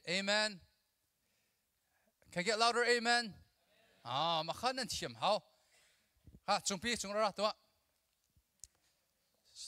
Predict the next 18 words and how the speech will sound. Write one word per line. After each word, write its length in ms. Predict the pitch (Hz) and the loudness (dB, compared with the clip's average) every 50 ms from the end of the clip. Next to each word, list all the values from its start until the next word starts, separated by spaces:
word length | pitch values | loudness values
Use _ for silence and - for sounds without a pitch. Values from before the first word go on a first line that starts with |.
| - _ _ _ _ _ _ | -16 _ _ _ _ _ _
Sylvia, 420 | - - 208 208 185 196 185 147 - | -4 -2 -2 -2 0 2 0 0 0
come 140 | - 190 196 | -2 -4 -2
here. 180 | 196 156 113 - _ _ _ _ _ _ _ _ _ _ _ _ _ _ _ _ _ _ _ - _ _ _ _ _ _ _ _ _ _ _ _ _ _ _ _ _ _ _ _ _ _ _ _ _ _ _ _ _ _ _ _ _ _ _ | -2 -2 -2 -6 _ _ _ _ _ _ _ _ _ _ _ _ _ _ _ _ _ _ _ -20 _ _ _ _ _ _ _ _ _ _ _ _ _ _ _ _ _ _ _ _ _ _ _ _ _ _ _ _ _ _ _ _ _ _ _
Ah, 560 | - 160 185 208 214 214 208 208 208 208 202 208 - | -2 0 0 2 2 2 2 2 2 0 0 -2 -4
kanao, 420 | 214 220 254 254 240 214 180 143 - - - - - | -2 0 2 4 4 2 0 -2 -6 -14 -20 -14 -6
uh, 520 | 156 170 185 196 202 202 202 202 196 196 185 | -2 0 0 2 2 2 2 2 2 0 -2
with 140 | 196 - _ | -6 -6 _
the, 280 | 208 196 196 190 190 185 | -2 0 0 0 -2 -4
with 100 | 202 - | -6 -4
the 120 | - 208 196 | -4 -4 -4
necklace. 840 | 196 226 240 - - 226 190 - - - - - - - - - _ _ _ _ _ _ _ _ _ _ | -2 -4 -6 -4 -4 -4 -2 -2 -2 -4 -4 -6 -8 -10 -14 -18 _ _ _ _ _ _ _ _ _ _
Yeah, 220 | 143 160 160 131 | -6 -6 -4 -4
right 160 | 139 175 185 175 | -4 -4 -2 0
there, 160 | 196 170 156 | -2 0 0
right 120 | 185 190 | 0 -2
there. 60 | 160 | -2
Come 200 | 147 - 208 208 | -2 -2 0 0
on. 80 | 196 | 0